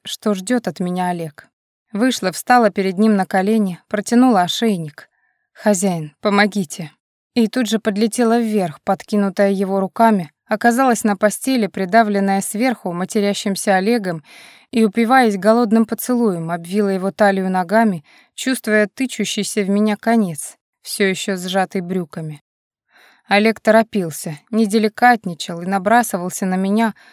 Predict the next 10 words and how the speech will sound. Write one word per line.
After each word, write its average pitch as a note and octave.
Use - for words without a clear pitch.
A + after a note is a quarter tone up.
словно A#3+
последний A3+
раз B3+
мы G3
трахались A3+
месяц A3
назад G#3
и F3
успели F3
соскучиться. -